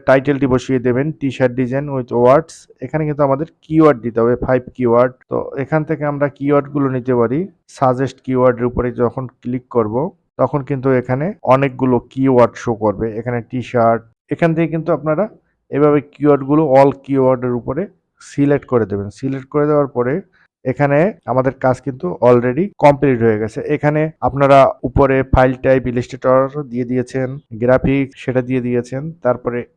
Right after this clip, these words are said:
এটার যে টাইটেল সেটা দিয়ে দেবেন। তারপরে এখানে আপনাদের নিজের মতামত অনুসারে আপনি কিওয়ার্ড দিতে পারেন, বা আপনার এই পোর্টাল থেকে কিন্তু সাজেস্ট করবে কিছু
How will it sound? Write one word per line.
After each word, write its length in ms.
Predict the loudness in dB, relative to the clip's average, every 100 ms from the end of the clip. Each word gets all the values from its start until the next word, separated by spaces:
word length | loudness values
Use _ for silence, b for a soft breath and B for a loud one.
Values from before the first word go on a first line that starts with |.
| -14
এটার 260 | -4 -2
যে 100 | -2
টাইটেল 440 | -2 0 0 0 -2
সেটা 280 | 0 0 0
দিয়ে 200 | 0 0
দেবেন। 340 | 0 -2 -4 -2
তারপরে 380 | -2 0 -2 -2
এখানে 240 | 0 0
আপনাদের 340 | 0 0 -2
নিজের 400 | 0 0 4 4 2 -2 2
মতামত 480 | 4 6 2 2
অনুসারে 300 | 0 -2 0
আপনি 180 | -2 -2
কিওয়ার্ড 320 | -4 0 0
দিতে 160 | 0 0
পারেন, 320 | 2 2 -2
বা 360 | -4 2 4 2 B B B
আপনার 260 | -6 -2 0
এই 80 | 0
পোর্টাল 380 | 0 2 2 0
থেকে 200 | -4 -6
কিন্তু 200 | -8 -8
সাজেস্ট 440 | -2 -2 -2 -6
করবে 260 | -6 -4 -6
কিছু 260 | -8 -12